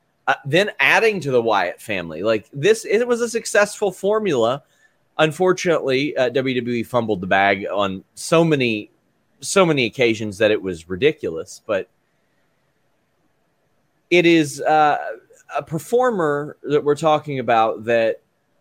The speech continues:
was willing to try so many different things. And you,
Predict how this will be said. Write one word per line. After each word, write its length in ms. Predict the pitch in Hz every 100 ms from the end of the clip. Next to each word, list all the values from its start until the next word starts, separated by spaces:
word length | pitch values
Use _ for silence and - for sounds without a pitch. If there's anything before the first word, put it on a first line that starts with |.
| _
was 200 | 131 127
willing 420 | 110 143 180 190 156
to 80 |
try 400 | 139 151 143 135
so 340 | 131 - 156 151
many 240 | 151 143
different 420 | 120 117 120 95
things. 480 | - 107 95 92 95
And 200 | - 117
you, 260 | 110 107 104